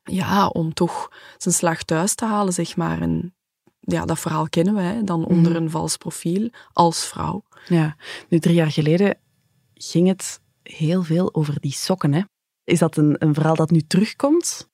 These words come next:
Speaker 1: Ja, het is zo dat, eh, inderdaad, ehm, hij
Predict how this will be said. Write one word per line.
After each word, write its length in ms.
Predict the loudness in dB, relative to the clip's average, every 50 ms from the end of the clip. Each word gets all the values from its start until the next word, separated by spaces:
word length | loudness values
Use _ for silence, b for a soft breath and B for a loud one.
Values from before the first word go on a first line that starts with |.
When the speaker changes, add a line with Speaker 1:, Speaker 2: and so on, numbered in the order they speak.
| _ _ _ _
Speaker 1:
Ja, 340 | 4 4 6 8 8 6 6 4
het 200 | 0 -6 -4 -4
is 140 | -4 -2
zo 240 | -2 0 0 0 2
dat, 220 | 2 2 2 4 2
eh, 260 | 2 2 4 2 0 0
inderdaad, 720 | 0 0 0 0 -2 -2 0 2 4 4 4 2 -2 -8 -12 -14 _
ehm, 440 | _ -6 -4 -2 -2 -4 -4 -6 -8 -10 -10 -12 -12 -14 _ _ _ _ _
hij 420 | -6 -2 0 2 2 2 0 -2